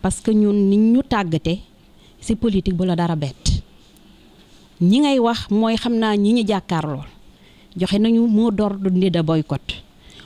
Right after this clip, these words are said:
wante ñoom dañoo tàmmal lu nga xam ni ba seen wax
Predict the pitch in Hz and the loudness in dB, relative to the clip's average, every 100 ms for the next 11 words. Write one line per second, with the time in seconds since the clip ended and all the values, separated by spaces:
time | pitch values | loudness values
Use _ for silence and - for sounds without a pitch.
0 | - 175 208 262 269 254 202 202 240 247 | -12 -4 0 2 2 2 2 0 0 -2
1 | 240 233 226 214 196 208 - - - - | -2 -2 0 0 0 -4 -12 -20 -20 -20
2 | - 190 214 226 220 175 160 208 - - | -10 -2 -2 0 0 2 0 -2 -10 -20
3 | - - 175 240 285 269 247 214 | -20 -12 -4 -2 0 0 0 -2